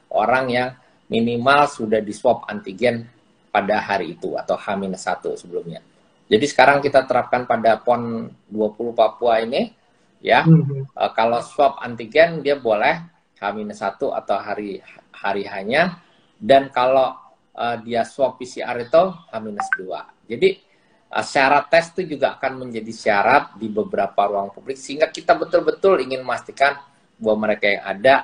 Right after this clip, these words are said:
Speaker 1: di situ itu orang yang dengan risiko rendah.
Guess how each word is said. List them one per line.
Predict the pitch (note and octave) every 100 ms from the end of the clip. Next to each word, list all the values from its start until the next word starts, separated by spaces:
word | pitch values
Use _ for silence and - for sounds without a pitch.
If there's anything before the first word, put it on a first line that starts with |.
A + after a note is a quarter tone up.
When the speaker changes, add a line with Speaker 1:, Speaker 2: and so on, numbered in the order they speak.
| -
Speaker 1:
di | G2+
situ | - F#2 - C#3+ C#3+ _ _
itu | - B2+
orang | A2 A2+ B2
yang | A#2+ C3+ C#3 _ _ _
dengan | A2 C3+ D#3 D#3
risiko | D3 - D#3 D#3
rendah. | E3+ E3 D#3 -